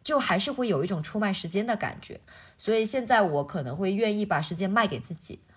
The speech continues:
我虽然不是什么大老板，呃，做的事情也很小，可是我觉得我拥有非常多的个人的生活时间和工作时间。嗯，我就会觉得自己好富有啊，<laughs> 跟很多人，甚至比一些老板可能还更富有。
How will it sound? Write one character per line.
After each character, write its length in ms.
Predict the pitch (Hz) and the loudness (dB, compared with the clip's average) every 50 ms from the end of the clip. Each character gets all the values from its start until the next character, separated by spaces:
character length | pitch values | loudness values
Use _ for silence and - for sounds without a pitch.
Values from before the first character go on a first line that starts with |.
| - - - _ _ _ - - | -20 -20 -20 _ _ _ -20 -10
我 260 | - - 180 165 147 | -4 -2 0 0 0
虽 220 | 156 - 277 311 311 | 0 -2 0 4 4
然 180 | 269 226 214 | 4 4 4
不 100 | 202 - | 0 -2
是 160 | 185 - 226 | -4 -2 -4
什 160 | 208 - 175 151 | -4 -4 -4 -6
么 240 | 147 139 139 143 | -4 -4 -2 -2
大 240 | 156 - 269 247 214 | 0 2 4 4 4
老 240 | 170 147 139 143 147 | 4 2 2 0 -2
板， 340 | 151 - - 147 87 - - - - - - | 0 0 0 0 0 -2 -8 -16 -20 -20 -20
呃， 140 | - - - _ _ - | -20 -20 -20 _ _ -2
做 120 | - 269 | 0 2
的 80 | 240 220 | 2 2
事 160 | 214 277 285 | 2 0 0
情 160 | - 208 196 | 0 0 2
也 120 | 196 170 143 | 2 2 0
很 260 | 143 - 139 147 202 | 0 -2 -4 -2 0
小， 320 | - - - 185 - - - | 0 2 2 0 0 -4 -4
可 120 | - - | -2 -2
是 140 | 185 180 269 | -2 0 0
我 160 | 247 196 143 | 0 -2 -2
觉 200 | 131 - - 151 | -2 -4 -6 -4
得 200 | 147 165 175 196 | -2 -2 -2 0
我 140 | 190 170 139 | 0 0 0
拥 240 | 147 147 196 214 226 | 0 0 -2 -2 0
有 120 | 202 139 | -2 -4
非 180 | 127 - 233 226 | -2 -2 -2 -2
常 300 | 226 - - 147 143 151 | -2 -2 -4 -4 -4 -4
多 240 | 143 175 170 175 170 | -4 -4 -4 -4 -4
的 460 | - 151 139 131 120 107 87 - - - - - - - - - _ _ _ | -4 -4 -4 -2 -2 -4 -6 -8 -12 -18 -20 -20 -20 -20 -20 -20 _ _ _
个 160 | - 320 285 | 2 4 4
人 300 | 220 165 151 127 - 143 | 4 4 2 0 0 2
的 400 | 185 208 190 170 151 147 - - - | 4 4 6 6 4 2 0 -4 -8
生 240 | - - - 269 302 | -8 -6 -6 -6 -4
活 160 | 302 - 180 | -4 -4 -4
时 140 | 156 - 143 | -4 -4 -4
间 140 | 147 147 143 | -4 -2 -2
和 100 | 131 131 | -4 -4
工 180 | - 156 156 | -4 -4 -4
作 140 | 156 170 156 | -4 -4 -6
时 180 | 143 - - 120 | -6 -6 -6 -6
间。 320 | - 131 117 110 104 - - - - - - - - - _ _ _ - 165 | -6 -6 -6 -6 -8 -12 -16 -20 -20 -20 -20 -20 -20 -20 _ _ _ -10 -8
嗯， 140 | 156 151 143 | -6 -4 -4
我 80 | 151 | -2
就 100 | 160 202 | 2 4
会 120 | 208 240 233 | 6 6 6
觉 120 | 226 208 | 8 6
得 60 | 202 | 6
自 140 | 202 262 240 | 6 4 4
己 100 | 214 220 | 4 4
好 220 | 214 208 214 175 | 4 6 6 4
富 280 | 180 - - - 370 339 | 4 2 2 2 4 4
有 200 | 285 226 185 147 | 6 6 6 6
啊， 180 | 120 120 - - - - - 359 359 - 494 494 | 6 6 4 2 4 8 8 8 10 10 8 8
<laughs> 400 | 571 622 640 587 403 - - - | 8 6 4 4 4 2 0 8
跟 160 | - 320 339 | 10 10 10
很 220 | 359 - 247 208 202 | 10 8 4 4 6
多 160 | 247 262 285 | 6 6 6
人， 160 | 311 277 - | 6 4 4
甚 220 | - - 381 339 | 6 8 8 8
至 100 | 320 359 | 8 6
比 180 | 349 - - 240 | 4 4 2 2
一 80 | 262 320 | 2 4
些 140 | - - | 6 6
老 220 | 294 269 220 214 226 | 8 10 10 10 12
板 180 | 220 277 247 | 12 10 10
可 180 | 233 - - 302 | 10 8 4 4
能 120 | 233 240 254 | 4 6 6
还 140 | 254 240 240 | 8 8 8
更 240 | - 302 285 269 | 6 4 2 2
富 180 | 254 - 320 262 | 0 -2 0 2
有。 180 | 226 196 170 | 2 2 0